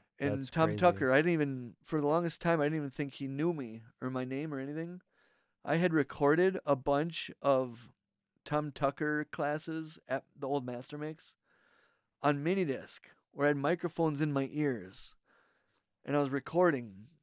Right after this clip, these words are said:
Speaker 1: and I, I've listened to, back to them, not a lot, but I probably, I've had 'em, I mean, I recorded 'em in two thousand three.
Speaker 2: Mm-hmm.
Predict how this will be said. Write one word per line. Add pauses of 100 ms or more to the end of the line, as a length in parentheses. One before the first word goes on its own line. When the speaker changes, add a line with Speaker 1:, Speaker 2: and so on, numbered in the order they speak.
Speaker 1:
and
I,
I've
listened
to,
back
to
them, (920)
not
a
lot,
but (1160)
I
probably,
I've
had
'em,
I
mean,
I
recorded
'em
in
two
thousand
three. (160)
Speaker 2:
Mm-hmm.